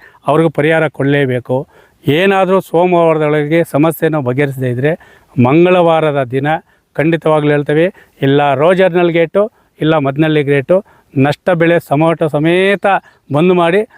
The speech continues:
ಮನೆ ಜಿಲ್ಲಾಧಿಕಾರಿಗಳು ಬರಬೇಕು, ರೈತರಿಗೆ ಆಗ್ತಿರುವ ಶೋಷಣೆಯನ್ನು ತಪ್ಪಿಸಬೇಕು, ಅದು ಸಂಬಂಧಪಟ್ಟ ತೋಟಗಾರಿಕೆ ಕೃಷಿ ಅಧಿಕಾರಿಗಳು ಬರಬೇಕು. ರೈತರು ಏನು ತಪ್ಪಿದೆ ಅಂತ ತೋರಿಸ್ಕೊಳ್ಬೇಕು.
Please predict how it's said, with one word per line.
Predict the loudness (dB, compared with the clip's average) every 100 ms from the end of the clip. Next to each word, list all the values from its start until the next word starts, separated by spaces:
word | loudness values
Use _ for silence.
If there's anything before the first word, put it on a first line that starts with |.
| _ -4
ಮನೆ | -2
ಜಿಲ್ಲಾಧಿಕಾರಿಗಳು | 0 0 0 0 -2 -2 0 0
ಬರಬೇಕು, | 0 0 0 -2 -4 _ _ -4
ರೈತರಿಗೆ | -4 0 0 0
ಆಗ್ತಿರುವ | -2 -4 -4 -2 -2
ಶೋಷಣೆಯನ್ನು | -2 -4 -2 -2 -2 -4
ತಪ್ಪಿಸಬೇಕು, | -6 -6 -2 0 0 -2 -4 -8 -8
ಅದು | -6
ಸಂಬಂಧಪಟ್ಟ | 0 2 2 2 0 -4
ತೋಟಗಾರಿಕೆ | -2 -2 -2 -2 -4
ಕೃಷಿ | -4 -4 -2
ಅಧಿಕಾರಿಗಳು | -2 0 -2 0 0
ಬರಬೇಕು. | 0 -2 -2 -4 -6 -12 -2
ರೈತರು | 0 2 2
ಏನು | 2 2
ತಪ್ಪಿದೆ | 0 0 -2
ಅಂತ | 0
ತೋರಿಸ್ಕೊಳ್ಬೇಕು. | -2 -4 -6 -10 -10 -14 -20